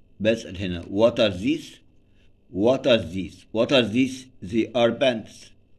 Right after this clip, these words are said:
What are these؟ They are gloves. What is this؟ This is a doll. What is this؟ This is a kite. This is a kite.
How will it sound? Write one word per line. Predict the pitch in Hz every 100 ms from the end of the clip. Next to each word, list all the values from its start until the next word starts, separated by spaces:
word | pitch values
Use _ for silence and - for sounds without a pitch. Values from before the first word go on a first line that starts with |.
| _ _ _ _ _
What | 107 123 127
are | 117
these؟ | 90 131 151 -
They | 107 -
are | 113 120
gloves. | 110 117 117 - - - - _ _ _ _ -
What | 101 143 156
is | 156 98
this؟ | 147 160 - - -
This | 98 113 - 127
is | 123 -
a | 123
doll. | 107 104 82 - - _ _ _ _ _ _ _ _ _ _ _ _ _ -
What | 98 143 143
is | 101 95
this؟ | 127 - 95
This | 95 - -
is | 98 92 -
a | 98
kite. | 95 87 71 - _ _ _ 82
This | 85 - -
is | 98 -
a | -
kite. | - 71 -